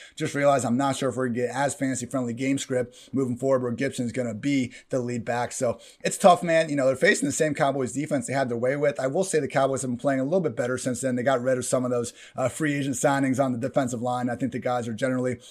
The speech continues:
just playing harder out there. Still not a matchup we should fear. I mean, Antonio Gibson, you know, with him seeing fifteen plus touches more weeks than not, top twenty option. McKissick, you know, we can drop him down a little bit more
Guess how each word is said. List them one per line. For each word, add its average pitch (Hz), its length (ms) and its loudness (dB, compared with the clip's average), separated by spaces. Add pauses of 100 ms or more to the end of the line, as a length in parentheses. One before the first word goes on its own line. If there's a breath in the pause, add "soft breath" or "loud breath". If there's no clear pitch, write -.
(100)
just 127 180 -8
playing 131 260 -2
harder 127 300 2
out 127 160 0
there. 127 200 0 (160 loud breath)
Still 208 220 2
not 160 180 6
a - 20 2
matchup 139 280 0
we 131 100 -2
should 123 140 -6
fear. 127 280 0
I 120 40 2
mean, 120 120 0
Antonio 131 340 0
Gibson, 123 420 0
you 120 60 -2
know, 113 160 -2
with 123 200 -4
him 131 140 2
seeing 135 360 0
fifteen 143 320 0
plus 131 220 2
touches 131 300 2
more 131 160 2
weeks 131 180 -2
than 127 100 -2
not, 135 300 0 (240 loud breath)
top 139 240 2
twenty 143 240 2
option. 135 360 0
McKissick, 196 500 2
you 147 60 -4
know, 139 80 0
we 139 100 -4
can 143 100 0
drop 135 240 4
him 135 120 -2
down 131 160 0
a 123 40 0
little 139 220 0
bit 123 140 0
more 123 280 0